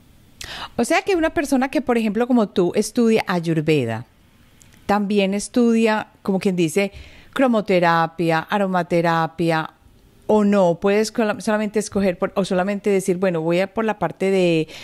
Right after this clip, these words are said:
la alimentación y aparte estudio cromoterapia, aromaterapia", ¿o cómo es?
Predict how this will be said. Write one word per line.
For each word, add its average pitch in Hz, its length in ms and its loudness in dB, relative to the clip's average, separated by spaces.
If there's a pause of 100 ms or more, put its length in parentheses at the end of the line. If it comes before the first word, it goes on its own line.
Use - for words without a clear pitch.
la 269 80 2
alimentación 226 1000 0
y 247 380 -2 (340)
aparte 180 460 -2
estudio 196 420 0
cromoterapia, 180 760 -2
aromaterapia", 180 680 -4
¿o - 60 -12
cómo 175 320 -2
es? 135 380 -6